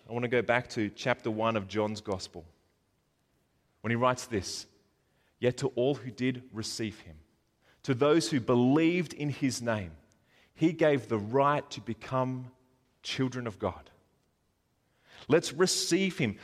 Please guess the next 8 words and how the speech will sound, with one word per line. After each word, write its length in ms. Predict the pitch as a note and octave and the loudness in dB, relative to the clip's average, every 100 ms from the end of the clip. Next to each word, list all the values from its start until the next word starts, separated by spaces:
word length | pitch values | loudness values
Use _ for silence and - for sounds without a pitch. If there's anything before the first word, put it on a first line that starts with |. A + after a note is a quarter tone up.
| - | 2
Let's 240 | D#3 E3 | 4 4
welcome 720 | C#3+ A#2 A#2 E3 F#3+ G3 F3+ | 0 0 6 8 8 4 0
Jesus' 400 | C3 D3+ C#3+ C3 | 2 2 2 -2
lordship. 580 | B2 B2+ B2 - F2+ - _ _ _ - | 0 0 0 -4 -12 -16 _ _ _ 0
Let's 180 | D3+ D3 | 2 2
welcome 540 | A#2+ C3 E3+ F#3 G3 | -2 4 4 4 0
his 220 | D#3 F3 - | -2 -6 -6
forgiveness. 1040 | - A#2+ F#2 C#3 C3+ F#2+ D#2+ - - - | -6 -6 -4 -4 -4 -6 -12 -10 -10 -10